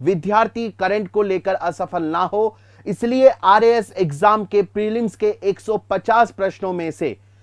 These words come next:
लगभग तीस प्रश्न करंट के और आरएएस मेंस एग्जाम के पेपर में आठ सौ अंकों में से दो सौ अंक के सवाल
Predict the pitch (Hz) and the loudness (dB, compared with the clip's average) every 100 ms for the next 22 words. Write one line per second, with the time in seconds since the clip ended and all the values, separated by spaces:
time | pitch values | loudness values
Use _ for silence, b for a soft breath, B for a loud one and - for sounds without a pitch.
0 | _ 143 190 180 220 - _ 240 254 - | _ -2 0 4 4 4 _ -2 -2 -2
1 | 214 202 - 208 180 175 196 - 226 233 | 0 0 -4 -2 0 0 -2 -4 -2 -2
2 | b b b 160 185 - - 190 220 240 | b b b 2 2 2 2 4 6 4
3 | 233 - 185 214 214 - 185 151 165 196 | 2 -4 -2 -2 -2 -4 -6 -2 -2 -2
4 | 202 196 185 180 175 185 180 185 - 180 | -2 -4 -2 -4 -2 -4 -4 -8 -4 0
5 | 214 - - 254 - 180 196 - 202 185 | 0 0 2 2 2 -4 -4 0 2 2
6 | 180 175 262 185 - b b b 127 120 | -4 -4 -4 -4 -6 b b b -2 10
7 | 214 254 - - 269 277 - 202 226 240 | 12 12 8 8 8 8 4 0 0 -4
8 | - 226 - 196 190 196 208 | 0 0 0 -2 0 0 -2